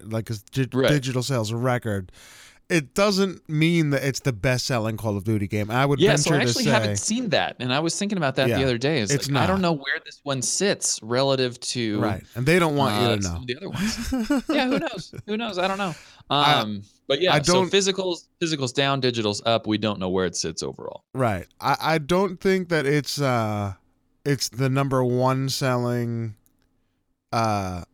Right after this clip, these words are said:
Speaker 1: Call of Duty game, but it's clearly
Speaker 2: Really?
Speaker 1: doing well. It's clearly doing
Speaker 2: Clearly.
Speaker 1: well. You know what
Speaker 2: Clearly.
Speaker 1: I'm saying? Um,
Speaker 2: Yeah, I just wonder what kind of legs it's got,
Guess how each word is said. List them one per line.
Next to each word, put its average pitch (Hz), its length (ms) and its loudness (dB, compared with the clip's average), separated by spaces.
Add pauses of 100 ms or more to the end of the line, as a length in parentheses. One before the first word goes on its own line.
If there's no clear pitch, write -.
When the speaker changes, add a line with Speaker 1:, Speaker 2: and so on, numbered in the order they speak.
(560)
Speaker 1:
Call 135 180 0
of 120 80 -2
Duty 107 240 0
game, 90 420 -6
but 131 240 0
it's 156 200 2
clearly 202 280 4
Speaker 2:
Really? 139 180 4
Speaker 1:
doing 117 360 2
well. 104 340 0 (220)
It's 127 100 -6
clearly 156 380 2
doing 107 260 0
Speaker 2:
Clearly. 98 320 2
Speaker 1:
well. - 160 -14
You 139 180 0
know 127 100 2
what 123 100 2
Speaker 2:
Clearly. 127 180 2
Speaker 1:
I'm 113 100 -4 (840)
saying? 135 100 2 (300)
Um, 110 60 2
Speaker 2:
Yeah, 90 100 0
I 95 60 -4
just 110 160 -8
wonder 123 260 -4
what 107 140 0
kind 107 140 0
of 101 80 2
legs 90 240 0
it's 82 120 -14
got, - 240 -6